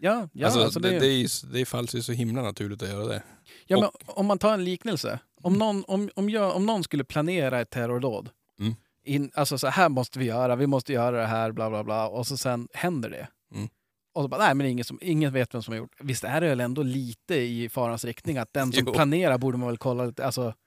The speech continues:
Speaker 2: Ja, den borde man väl gå kanske till först.
Speaker 1: Ja, det är ju
Speaker 2: Ja.
Speaker 1: inte helt omöjligt.
Speaker 2: Nej.
Speaker 1: Men, men vad säger ni? Tror ni att den är, tror ni att det är,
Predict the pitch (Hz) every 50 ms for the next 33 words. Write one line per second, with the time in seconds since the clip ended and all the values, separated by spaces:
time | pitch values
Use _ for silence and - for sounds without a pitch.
0 | _ - 120 117 151 156 127 113 110 107 110 110 107 101 107 104 - 113 110 -
1 | 110 - 123 117 - - - - - - - - - 156 135 117 107 117 135 143
2 | 143 139 104 147 135 131 170 202 196 - - 127 120 113 113 113 110 107 101 -
3 | 127 - - - 107 101 117 - _ _ _ _ _ _ _ - 151 139 135 131
4 | 127 127 151 151 156 156 151 147 165 180 - 214 214 220 175 135 127 - - 202
5 | 220 214 190 170 147 - 165 156 151 151 147 147 139 139 135 - - 208 214 202
6 | 180 151 - - 156 151 151 147 - - - 156 143 143 143 143 139 139